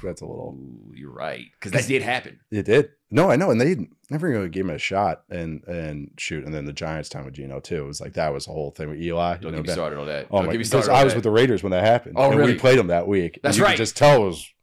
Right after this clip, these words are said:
Speaker 1: it was weird. Like, pre-, pregame warm-ups was weird with this group. But I know, even Geno, and that's the thing, too, is some of these guys, and I, I, I'm not gonna say Coach Ryan doesn't, but it's like,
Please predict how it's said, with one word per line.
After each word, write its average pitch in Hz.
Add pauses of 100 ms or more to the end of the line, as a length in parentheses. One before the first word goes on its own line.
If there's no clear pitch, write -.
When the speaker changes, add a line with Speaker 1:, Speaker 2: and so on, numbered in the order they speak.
(360)
Speaker 1:
it 110
was 113
weird. 120
Like, 107
pre-, 143
pregame 175
warm-ups 151
was 117
weird 107
with 101
this 95
group. 107 (380)
But 95
I 117
know, 101
even 135
Geno, 117
and 160
that's 196
the 98
thing, 92
too, 87
is 80
some 92
of 90
these 85
guys, 82
and 82
I, 76
I, 80
I'm 78 (300)
not 92
gonna 76
say -
Coach 85
Ryan 78
doesn't, 82
but 78
it's 76
like, 76